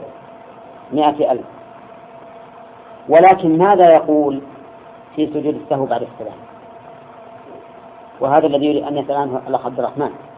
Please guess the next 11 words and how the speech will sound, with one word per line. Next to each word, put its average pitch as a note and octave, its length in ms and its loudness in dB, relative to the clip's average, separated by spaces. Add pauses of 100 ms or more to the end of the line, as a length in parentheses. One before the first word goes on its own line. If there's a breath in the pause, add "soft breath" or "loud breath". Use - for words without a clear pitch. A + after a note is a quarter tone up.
(1400)
يقول: F#3 440 4
"سبحان F#3+ 320 0
ربي D3 260 2
الأعلى" C#3+ 240 2
مثل F3 200 0
سجود D#3+ 200 -4
الصلاة، C3 320 -4 (1080)
مثل D3 380 4
سجود D3 200 -4
الصلاة D3 460 2
تماما، D3 400 2